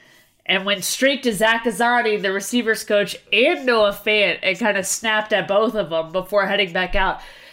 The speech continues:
The frustration was very clear. I mean, it was obvious. And, you know, what wasn't clear was whether it was with himself or the, the calls or, you know, the fact that he wasn't getting many targets in the first half.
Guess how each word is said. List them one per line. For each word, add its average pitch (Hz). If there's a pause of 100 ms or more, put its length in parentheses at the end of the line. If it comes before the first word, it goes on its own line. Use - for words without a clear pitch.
(120)
The 247
frustration 254
was - (280)
very 185
clear. -
I 185
mean, 180
it 180
was 185
obvious. 180
And, 185 (480)
you -
know, 214
what 196
wasn't 247
clear 220
was 185
whether 185
it 165
was 180
with 190
himself 196
or 170
the, 156
the 175
calls 190
or, 180 (180)
you 196
know, 190
the 180
fact 190
that 180
he 175
wasn't 170
getting 160
many 165
targets 170
in 160
the 160
first 160
half. 160